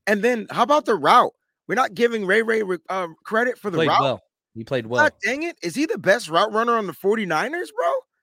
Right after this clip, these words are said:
Speaker 1: Like
Speaker 2: Say
Speaker 1: that
Speaker 2: Ayuk won. Um, Jennings
Speaker 1: I don't
Speaker 2: had the highest graded game, but his was blocking. He was blocking like a madman. Um,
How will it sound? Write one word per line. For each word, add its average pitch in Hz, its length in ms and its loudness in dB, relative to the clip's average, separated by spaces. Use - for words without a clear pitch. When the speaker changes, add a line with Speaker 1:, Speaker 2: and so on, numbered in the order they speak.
Speaker 1:
Like 214 120 -2
Speaker 2:
Say 180 120 2
Speaker 1:
that 165 100 2
Speaker 2:
Ayuk 180 460 -2
won. 151 480 -6
Um, 123 420 -8
Jennings 175 440 -2
Speaker 1:
I - 20 -4
don't 160 60 0
Speaker 2:
had 147 100 -2
the 143 100 -4
highest 135 440 -6
graded 123 500 -6
game, 101 280 -10
but 113 200 -8
his 151 240 -4
was 117 140 -12
blocking. 110 480 -6
He 110 100 -12
was 131 100 -10
blocking 110 360 -8
like 95 140 -16
a 95 40 -18
madman. 95 540 -10
Um, 104 460 -6